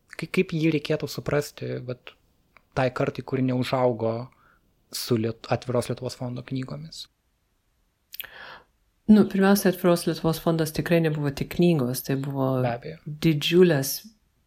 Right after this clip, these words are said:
Speaker 2: didelės, didelės, labai svarbios programos švietimo,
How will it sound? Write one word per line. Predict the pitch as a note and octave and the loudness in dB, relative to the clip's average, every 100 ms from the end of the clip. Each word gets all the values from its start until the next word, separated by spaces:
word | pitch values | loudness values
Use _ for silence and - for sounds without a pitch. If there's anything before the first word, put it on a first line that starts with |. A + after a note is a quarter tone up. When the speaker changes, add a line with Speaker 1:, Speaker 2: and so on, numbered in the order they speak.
| _ _ _ _ - | _ _ _ _ 4
Speaker 2:
didelės, | F3+ E3 D3+ D3+ | 6 6 4 0
didelės, | D3+ D3+ C#3+ D3 | -2 -2 0 0
labai | C#3+ D3+ | 2 2
svarbios | D3 D#3 D3+ C#3+ C#3+ | 2 0 0 0 -4
programos | - D3+ D3 C#3+ C#3 C3+ | -4 -4 -2 -2 -2 -2
švietimo, | - C#3+ C#3+ E3 D#3 D3+ D3 | -2 -4 -2 0 2 2 0